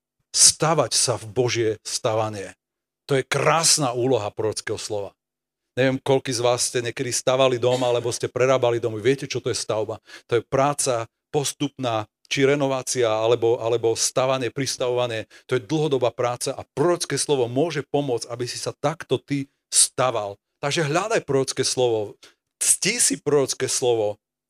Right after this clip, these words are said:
príjmi prorocké slovo, rozsúď ho, ak treba odmietni, ak treba porozprávaj sa o ňom, ale, ale hlavné, hľadaj prorocké slovo, ktoré ti pomôže, aby sa tvoja stavba budovala. Hm? Cieľom daru proroctva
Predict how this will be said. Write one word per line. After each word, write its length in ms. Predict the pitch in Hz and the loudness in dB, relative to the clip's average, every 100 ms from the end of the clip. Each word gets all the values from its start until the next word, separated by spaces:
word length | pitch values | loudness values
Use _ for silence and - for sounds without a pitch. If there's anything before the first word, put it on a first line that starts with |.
| _ | _
príjmi 320 | 139 175 180 | 2 2 0
prorocké 400 | 170 160 160 139 | 0 0 0 -4
slovo, 320 | - 127 113 | -2 0 4
rozsúď 400 | 123 175 170 185 139 | 4 2 0 -2 2
ho, 100 | 120 107 _ _ | 0 0 _ _
ak 160 | 113 - | -10 -2
treba 320 | 131 127 127 | 0 2 2
odmietni, 480 | 139 139 151 151 139 | 2 -2 -4 -4 -4
ak 160 | 131 - | -6 -4
treba 480 | 143 139 135 131 - _ | -2 2 4 2 0 _
porozprávaj 560 | 139 160 - 151 147 143 | 2 2 2 -2 0 -2
sa 240 | - 135 | 0 -2
o 80 | 139 | 0
ňom, 160 | 127 | -2
ale, 400 | 120 123 120 120 - _ | -2 0 0 -2 -8 _
ale 240 | 107 113 | -2 -2
hlavné, 640 | 110 123 151 147 120 117 107 - | 2 2 2 0 -2 -4 -8 -2
hľadaj 400 | 135 165 165 143 | 2 2 2 0
prorocké 400 | 139 147 - - | 0 0 -2 -2
slovo, 160 | 139 | -2
ktoré 240 | 131 143 135 | 0 -2 -2
ti 80 | |
pomôže, 400 | 135 147 147 127 | -4 -4 -2 -2
aby 80 | 123 | -4
sa 160 | 123 131 | -4 -4
tvoja 240 | 165 160 | -2 -2
stavba 320 | - 151 143 | 0 -2 0
budovala. 560 | 123 123 127 120 107 98 _ _ _ _ | -2 0 2 4 2 -4 _ _ _ _
Hm? 240 | 143 180 220 _ _ _ _ _ _ _ _ _ _ _ _ _ _ _ _ _ _ _ _ | -4 -4 -6 _ _ _ _ _ _ _ _ _ _ _ _ _ _ _ _ _ _ _ _
Cieľom 560 | - 127 139 123 117 107 | 0 4 6 4 2 0
daru 240 | 127 143 | 2 2
proroctva 720 | 139 127 123 - 113 117 117 | 0 0 2 0 0 0 0